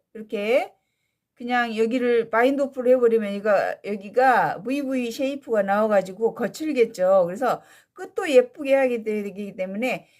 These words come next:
한 코 남고 이거 세 코를 백 이쪽으로 보내줘야 될 때 한 코만 보내주세요. 이렇게. 한, 한 코 남기고 한 코 보내주고 나서 이걸 이렇게 두 개를 겹치세요.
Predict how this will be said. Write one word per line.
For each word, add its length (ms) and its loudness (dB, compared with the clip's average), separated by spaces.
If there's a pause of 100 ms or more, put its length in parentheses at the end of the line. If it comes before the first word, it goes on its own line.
(180)
한 280 -8
코 180 -2
남고 460 0
이거 300 -2
세 240 -8
코를 440 -6 (100)
백 340 2 (2000)
이쪽으로 500 2
보내줘야 540 2
될 220 0
때 80 -4
한 240 -8
코만 320 -2
보내주세요. 580 -8
이렇게. 440 -10 (840)
한, 320 -10
한 220 -8
코 160 2
남기고 1080 0
한 240 -14
코 180 -4
보내주고 440 -4
나서 220 -2
이걸 220 -2
이렇게 320 -4
두 160 -10
개를 200 -4
겹치세요. 580 -10